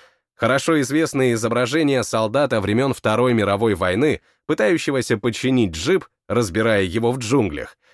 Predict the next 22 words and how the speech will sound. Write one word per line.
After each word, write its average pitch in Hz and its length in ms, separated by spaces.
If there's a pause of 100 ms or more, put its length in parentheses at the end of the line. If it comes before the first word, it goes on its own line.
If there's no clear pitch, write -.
(220)
является 180 520
ярким 151 540
напоминанием 120 840
о 82 60
проблемах 156 640
немодульного 107 680
дизайна. 71 640 (1040)
На 117 160
поле 151 320
битвы, 104 440
когда 101 280
время 143 320
ограничено 123 760
и 101 80
ошибки 117 480
недопустимы, 110 960 (260)
более 175 480
эффективная 135 800
конструкция 127 760
должна 123 380
позволить 135 560
пользователю 156 720